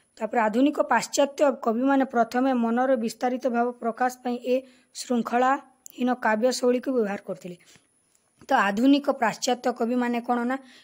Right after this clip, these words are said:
ନିଜର ମନକୁ ପ୍ର-, ମାନେ ମନକୁ ନିଜକୁ ଭାବିବା ପାଇଁ, ମନରେ ଭାବିବା ପାଇଁ ଏଇ ମୁକ୍ତ ଛନ୍ଦ ବ୍ୟବହାର କରୁଥିଲେ। ପରେ ଏହା ଭାରତୀୟ ତଥା ଓଡ଼ିଶାର କବିମାନଙ୍କୁ ଅନୁପ୍ରାଣିତ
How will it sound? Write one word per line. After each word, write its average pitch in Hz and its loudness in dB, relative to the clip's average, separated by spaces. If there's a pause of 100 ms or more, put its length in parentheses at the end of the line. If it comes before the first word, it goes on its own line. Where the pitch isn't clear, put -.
(140)
ନିଜର 254 2
ମନକୁ 254 -2
ପ୍ର-, 233 -8
ମାନେ 233 -8 (100)
ମନକୁ 233 -2 (760)
ନିଜକୁ 294 0
ଭାବିବା 285 0
ପାଇଁ, 240 -2
ମନରେ 262 0
ଭାବିବା 220 -2
ପାଇଁ 285 -2 (560)
ଏଇ 247 0
ମୁକ୍ତ 214 -4
ଛନ୍ଦ 254 -2
ବ୍ୟବହାର 214 -2
କରୁଥିଲେ। 185 -10
ପରେ 240 0
ଏହା 233 2
ଭାରତୀୟ 240 0
ତଥା 208 -4 (440)
ଓଡ଼ିଶାର 262 2
କବିମାନଙ୍କୁ 247 -2
ଅନୁପ୍ରାଣିତ 226 -2